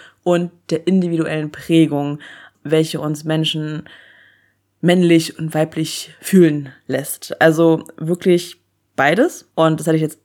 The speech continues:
von mir aus auch gesagt, weil, äh, es ja auch Unterschiede gibt, ob man nun, weiß nicht, auf dem afrikanischen Kontinent groß wird oder auf dem asiatischen oder westeuropäisch. Ja, da gibt's auch nochmal ganz andere kulturelle Unterschiede,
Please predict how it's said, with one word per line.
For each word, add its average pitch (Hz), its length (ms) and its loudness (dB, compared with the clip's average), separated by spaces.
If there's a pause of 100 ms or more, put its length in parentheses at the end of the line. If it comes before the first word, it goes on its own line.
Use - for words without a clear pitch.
von 160 260 -6
mir 180 180 -4
aus 180 180 -8 (100)
auch - 320 -4
gesagt, 220 640 -6 (300)
weil, 156 360 4 (500)
äh, 156 280 -2
es - 160 -16
ja 139 100 -12
auch 156 140 -14
Unterschiede 160 400 -4
gibt, 160 300 -8 (200)
ob - 140 -16
man 156 140 -6
nun, 156 220 -10
weiß 160 160 -12
nicht, 160 120 -10
auf 160 100 -12
dem 165 140 -12
afrikanischen 165 560 -8
Kontinent 175 420 -4
groß 175 260 -6
wird 190 180 -6
oder 156 200 -4
auf 147 80 -12
dem 151 100 -12
asiatischen 160 760 -6 (320)
oder 156 520 0
westeuropäisch. 147 840 -8
Ja, 151 220 -2
da 156 80 -4
gibt's 151 160 -8
auch - 80 -2
nochmal 151 220 -2
ganz 151 220 -8
andere 156 420 -8
kulturelle 160 760 -4 (380)
Unterschiede, 170 760 0